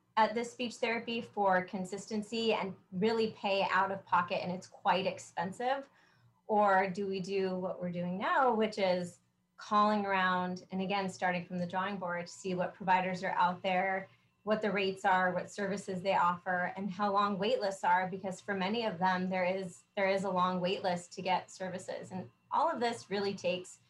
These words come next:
time to find providers, to fill out paperwork, to get appointments, to speak to the insurance company,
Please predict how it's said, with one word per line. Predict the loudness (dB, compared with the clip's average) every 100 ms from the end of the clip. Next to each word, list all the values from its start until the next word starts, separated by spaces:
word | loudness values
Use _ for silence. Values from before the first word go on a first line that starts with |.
| _ _ _ _
time | 2 2 0 -2
to | -4 -4
find | -2 -2 -4
providers, | -4 2 2 2 0 -4 -8
to | -4
fill | 0 2
out | 2 0
paperwork, | -2 0 2 4 2 0
to | -6
get | -4 -4
appointments, | -4 -2 0 0 -2 -2 -6
to | -6
speak | -6 -4 -2 -2
to | -4 -6
the | -6
insurance | -4 -2 -2 -2
company, | -4 -4 -2 -2